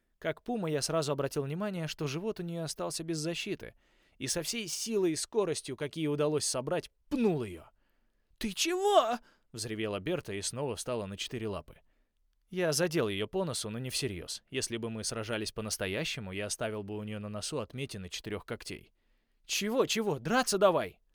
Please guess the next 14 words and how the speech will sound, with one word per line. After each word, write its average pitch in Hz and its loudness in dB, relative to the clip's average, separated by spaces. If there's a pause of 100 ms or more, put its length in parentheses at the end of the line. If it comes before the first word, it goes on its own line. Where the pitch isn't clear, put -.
(120)
подзадорил 110 -2
я. 92 -6 (420)
Этот - -10
урок 127 0
начинал 123 -2
мне 120 -4
нравиться. 85 -6 (420)
Берта 151 2
атаковала, 147 4
я 135 0
проворно 139 2
увернулся. 131 -4 (220)
«Не 107 -8
поймала? 123 -2